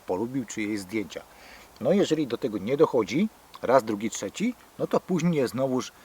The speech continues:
sytuacja odwetowa. No ja nie polubię twoich zdjęć, ale zacznę je krytykować.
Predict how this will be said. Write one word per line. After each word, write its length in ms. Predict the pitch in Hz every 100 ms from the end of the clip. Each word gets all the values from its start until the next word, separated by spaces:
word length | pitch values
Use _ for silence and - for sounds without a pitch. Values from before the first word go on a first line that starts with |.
| -
sytuacja 600 | - 127 110 123 - 131
odwetowa. 540 | 117 98 117 135 104 80
No 120 | 76
ja 160 | 113
nie 140 | 190 185
polubię 360 | 123 139 120
twoich 400 | - 120 104 87
zdjęć, 340 | - 151 220 - -
ale 360 | - 107 101 95 -
zacznę 380 | 90 - - 139
je 100 | 120
krytykować. 640 | 147 135 143 110 -